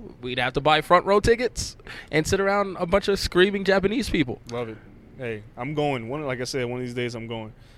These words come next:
Speaker 2: That kinda wraps it up. That's our week. We
Speaker 1: Yeah, it was quick, man. Quick and easy. We got a fight to cover this week. If the fight is great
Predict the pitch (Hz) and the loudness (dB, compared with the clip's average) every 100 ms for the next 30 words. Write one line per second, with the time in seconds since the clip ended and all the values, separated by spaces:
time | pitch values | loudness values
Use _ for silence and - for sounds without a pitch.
0 | - 277 269 - 294 277 277 - 285 196 | -10 -4 -4 -4 0 2 2 2 0 0
1 | 214 254 240 254 190 160 190 - - - | -2 -2 -4 -6 -6 -8 -8 -10 -12 -4
2 | 147 247 226 - 277 190 147 165 196 190 | 2 4 4 6 6 6 0 2 2 4
3 | 185 196 196 175 151 117 135 151 - - | 2 2 0 -2 -6 0 2 2 0 -20
4 | - - 127 135 170 - 170 165 170 175 | -12 -10 -2 0 0 0 0 0 0 -2
5 | 165 196 - - - - - - - - | 0 0 -2 -14 -20 -20 -20 -20 -20 -20
6 | - 151 143 147 165 170 - - - 143 | -6 -2 0 4 4 4 2 -8 -4 -2
7 | 117 127 151 202 | -2 0 0 0